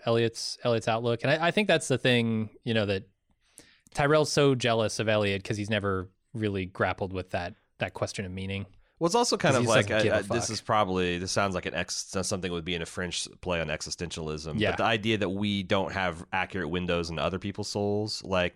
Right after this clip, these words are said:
Speaker 1: Uh-huh.
Speaker 2: Tyrell's got a completely false idea of who Elliot is. The Elliot,
Speaker 1: That's
Speaker 2: El-,
Speaker 1: true.
Speaker 2: Elliot is just as afraid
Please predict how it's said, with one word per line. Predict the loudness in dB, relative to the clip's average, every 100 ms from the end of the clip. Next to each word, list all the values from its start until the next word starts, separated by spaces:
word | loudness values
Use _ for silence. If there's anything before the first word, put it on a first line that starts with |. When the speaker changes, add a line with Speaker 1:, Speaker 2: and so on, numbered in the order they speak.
| 0
Speaker 1:
Uh-huh. | 2
Speaker 2:
Tyrell's | 4 2 2
got | -2
a | -2
completely | -6 -6 -4
false | -4 0 2 2 -2
idea | -2 -2 -2 -2 0
of | 0 -2 -4
who | -6 -6
Elliot | -4 -4 -4 -6
is. | -6 -6 -6 -6 -8 -8
The | -10 -8 -2
Elliot, | -2 0 -2 -4
Speaker 1:
That's | -2
Speaker 2:
El-, | 0 0
Speaker 1:
true. |
Speaker 2:
Elliot | 0 0 0 0
is | -2 -2
just | -4 -4
as | -6
afraid | -8 -4 0 0 0 -2